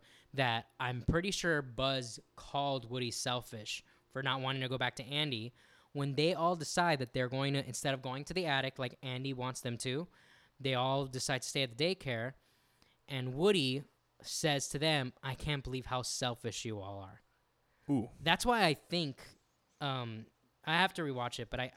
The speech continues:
Speaker 1: that's why I think in Toy Story two, Buzz says that Woody's selfish, 'cause that would make what Woody says to Buzz a callback.
Speaker 2: Mm-hmm.
Speaker 1: You know, in the same way, uh, I, I think also in that moment in Toy Story two, Buzz also tells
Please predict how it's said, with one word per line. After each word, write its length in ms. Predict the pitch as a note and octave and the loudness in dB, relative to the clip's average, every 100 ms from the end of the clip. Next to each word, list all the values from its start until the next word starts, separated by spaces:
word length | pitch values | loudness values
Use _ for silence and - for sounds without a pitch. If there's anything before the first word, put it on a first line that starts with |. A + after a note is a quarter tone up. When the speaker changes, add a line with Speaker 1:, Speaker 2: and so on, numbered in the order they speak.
| - | -12
Speaker 1:
that's 260 | D3+ D#3 G3+ | -6 -2 2
why 100 | G3 | 2
I 60 | |
think 200 | - F3 | 2 0
in 60 | D#3+ | 0
Toy 120 | D#3 | 0
Story 200 | C3 C3+ | 0 -2
two, 200 | - C3 | 0 -2
Buzz 300 | A2+ C3 C3+ | 0 0 0
says 200 | - C3 | 0 -2
that 180 | A#2+ - | -4 0
Woody's 240 | D3+ C3 - | 0 0 -2
selfish, 420 | A#2 - A#2 - - - - - | -6 -8 -10 -12 -14 -20 -20 -12
'cause 140 | C#3+ | -4
that 160 | C#3+ C#3+ | 2 2
would 140 | C#3+ | 2
make 240 | D3 C3+ C3+ | 0 -2 -2
what 140 | B2+ | -4
Woody 240 | B2+ C#3 C3 | -2 -2 -2
says 260 | - B2 | -2 -4
to 100 | - | -6
Buzz 380 | G#2+ D3 D3 A#2+ | -2 2 2 0
a 60 | A2+ | -4
callback. 480 | - C3 A#2 A2 - - _ B2+ | -2 0 -2 -8 -14 -20 _ -10
Speaker 2:
Mm-hmm. 300 | B2 A#2 F#2+ - _ _ _ _ _ _ - - - _ - | -6 -4 -6 -10 _ _ _ _ _ _ -20 -20 -20 _ -14
Speaker 1:
You 120 | C3 | -12
know, 140 | G#2 - - - - | -12 -16 -20 -20 -10
in 120 | D3+ E3 | -2 0
the 80 | |
same 420 | C#3+ - F3 F3 D3 | 2 4 6 4 2
way, 360 | D3 D3 D3 - _ _ | 2 2 0 -8 _ _
uh, 340 | D3+ C#3 B2+ B2 - | -2 0 0 -2 -4
I, 160 | D3 C3 - - _ _ _ - | -6 -6 -16 -20 _ _ _ -6
I 140 | C#3+ | -2
think 240 | D3+ E3+ - | 0 -2 0
also 400 | D3 D#3 - C#3+ | 0 0 -2 -4
in 200 | C3 C#3 | -2 0
that 160 | C3+ C#3 | 0 0
moment 300 | C3+ B2+ A#2 | -2 -2 -4
in 80 | |
Toy 160 | A2+ C3+ | -4 -4
Story 200 | - B2 | -4 -4
two, 260 | - C#3 A2 | -2 -2 -2
Buzz 260 | A#2+ A#2+ | -4 -4
also 280 | A#2 - C3 | -4 -6 -6
tells 400 | - C3 B2 | -4 -4 -4